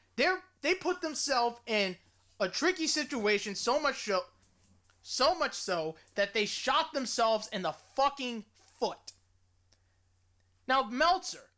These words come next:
is reporting on the Wrestling Observer website that a source said to him that in regards to her situation, it's a tricky situation, isn't it?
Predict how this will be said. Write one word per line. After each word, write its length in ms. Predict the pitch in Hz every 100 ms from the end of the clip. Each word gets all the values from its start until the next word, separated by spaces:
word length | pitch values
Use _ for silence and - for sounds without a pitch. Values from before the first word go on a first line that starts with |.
| _ -
is 140 | 226
reporting 420 | 233 247 254 240
on 120 | 226
the 80 | 214
Wrestling 340 | 190 220 233 220
Observer 360 | 170 202 196
website 640 | 170 185 269 - - 139 143 - - -
that 160 | 196 196
a 60 |
source 480 | - - 269 349 370
said 340 | - 285 277
to 120 | 277 226
him 400 | 190 294 170 151 _ _ _
that 120 | 208
in 120 | 226 226
regards 420 | 196 196 269 294
to 80 | 240
her 160 | 233
situation, 840 | 294 269 226 208 180 165 - 165 170 _ _ _ _ -
it's 220 | 220 -
a 100 | 208
tricky 840 | - - 269 359 320 320 302 - _
situation, 800 | - - 247 240 196 175 - 139
isn't 260 | 196 190 147
it? 120 | 120